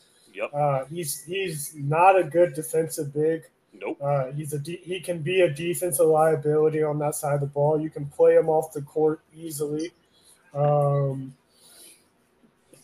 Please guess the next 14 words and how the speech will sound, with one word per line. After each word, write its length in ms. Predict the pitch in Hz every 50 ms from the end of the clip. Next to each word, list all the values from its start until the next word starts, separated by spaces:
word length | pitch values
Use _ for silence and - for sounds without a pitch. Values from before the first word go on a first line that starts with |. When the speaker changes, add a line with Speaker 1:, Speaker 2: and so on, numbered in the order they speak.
| _ _ - 170
Speaker 2:
you 120 | 160 156
know, 260 | 160 156 156 147 147 143 - _ _ _ _ - 160
but, 280 | 180 185 190 190 - - _
like, 240 | 208 202 202 202 - - - _ _ _ _ _
sometimes 540 | - - 214 214 220 214 220 214 214 214 214
his 120 | 214 190
offense 560 | 185 180 190 196 190 - 202 196 196 - -
can 160 | - - 196 185
out-, 340 | 180 185 185 185 185 - -
can 140 | - 180 175
outweigh, 680 | 165 170 175 175 165 165 170 175 180 185 180 180 175 180
you 80 | 180 175
know, 160 | 170 175 175
his, 180 | 175 185 180